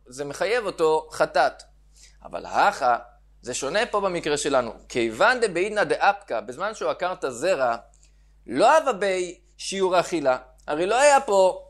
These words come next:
שיעור של כגרוגרת, של, אה, דברים של אוכל. הרי רוב הדברים של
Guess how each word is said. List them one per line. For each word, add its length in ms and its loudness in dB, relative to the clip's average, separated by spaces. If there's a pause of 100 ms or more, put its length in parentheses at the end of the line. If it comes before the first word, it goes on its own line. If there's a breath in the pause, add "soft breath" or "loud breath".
שיעור 340 0
של 220 2
כגרוגרת, 720 2 (260 soft breath)
של, 360 2 (120)
אה, 180 0
דברים 300 0
של 380 -2
אוכל. 400 0 (880)
הרי 100 -14
רוב 180 -2
הדברים 300 -4
של 280 -6